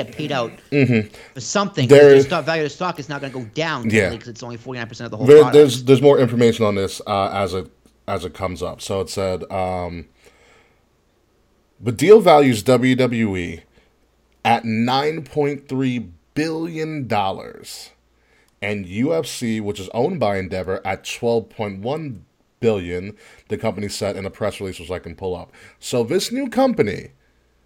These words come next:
Speaker 2: is going to be valued at twenty-one billion dollars.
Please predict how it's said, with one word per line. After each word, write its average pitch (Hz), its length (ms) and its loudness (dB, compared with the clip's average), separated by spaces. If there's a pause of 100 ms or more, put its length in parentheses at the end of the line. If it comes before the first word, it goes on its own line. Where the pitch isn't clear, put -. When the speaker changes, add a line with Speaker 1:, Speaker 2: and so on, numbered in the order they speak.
(180)
Speaker 2:
is 185 180 -2
going 196 240 0
to 156 100 -6
be 170 160 -8
valued 127 800 -4
at 110 240 -6
twenty-one 165 1200 -6 (640)
billion 160 560 -4
dollars. - 720 -8